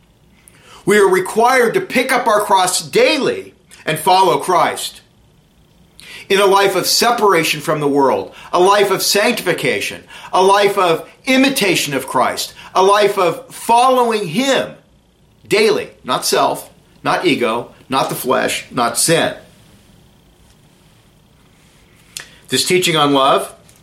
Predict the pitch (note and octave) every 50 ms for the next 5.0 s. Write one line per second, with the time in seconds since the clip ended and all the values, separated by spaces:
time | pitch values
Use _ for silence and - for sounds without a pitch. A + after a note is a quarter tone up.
0 | _ _ _ _ _ _ _ _ _ _ _ - - _ _ _ _ _ _ -
1 | - - - - - - - C#3 C3 D#3+ D#3 E3+ F3+ - - C3 B2 G#2+ - -
2 | C#3 C3+ C3+ C3+ C3+ A#2+ A2+ A2+ A2 G#2+ G2+ G#2+ A2 A2+ A#2 - D#3 - - D3+
3 | C#3+ - D#3 D3+ D3 - C#3 - D3+ C#3+ C#3 - C3 B2+ - - C3 B2 B2 B2+
4 | A#2 - C3+ D3+ E3+ E3 D#3+ D3+ C3+ B2 B2 C3+ D3+ F#3 F3 B2 F#2 - -